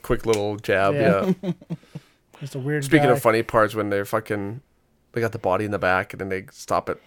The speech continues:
Speaker 1: Joe Pesci's fucking mom's place. <laughs>
Speaker 2: Oh, yeah.
Speaker 1: She makes dinner for everybody.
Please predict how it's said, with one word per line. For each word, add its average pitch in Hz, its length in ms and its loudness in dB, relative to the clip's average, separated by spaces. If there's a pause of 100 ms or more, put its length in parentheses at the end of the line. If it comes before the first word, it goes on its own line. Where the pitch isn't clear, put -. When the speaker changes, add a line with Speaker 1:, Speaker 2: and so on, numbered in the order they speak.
(720)
Speaker 1:
Joe 104 340 -2
Pesci's 107 400 -6
fucking 101 280 -6
mom's 104 260 -4
place. - 380 -2
<laughs> - 20 -6
Speaker 2:
Oh, 220 180 10
yeah. 208 260 8
Speaker 1:
She 156 60 -2
makes 147 240 0
dinner 123 200 0
for 123 100 -2
everybody. 123 340 -4